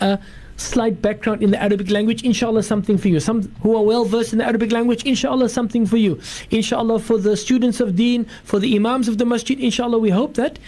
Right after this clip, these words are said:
whatever is put out here on this madrasa on air, which is on a community radio station for the entire community, inshallah, something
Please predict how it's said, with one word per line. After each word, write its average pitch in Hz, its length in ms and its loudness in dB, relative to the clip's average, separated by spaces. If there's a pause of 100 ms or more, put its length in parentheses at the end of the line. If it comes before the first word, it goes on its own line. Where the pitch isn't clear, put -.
(180)
whatever 247 360 0
is 254 200 -2
put 262 280 -2
out 208 220 -4
here 214 180 0
on 226 200 2
this 208 180 -2
madrasa 202 480 0
on 175 160 0
air, 277 180 2
which 202 240 0
is 180 160 0 (760)
on 190 100 2
a 190 100 2
community 262 800 0
radio 220 300 0
station 269 380 -2
for 214 120 0
the 196 160 0
entire 254 380 0
community, 269 600 0 (260)
inshallah, 202 520 0
something 320 560 -2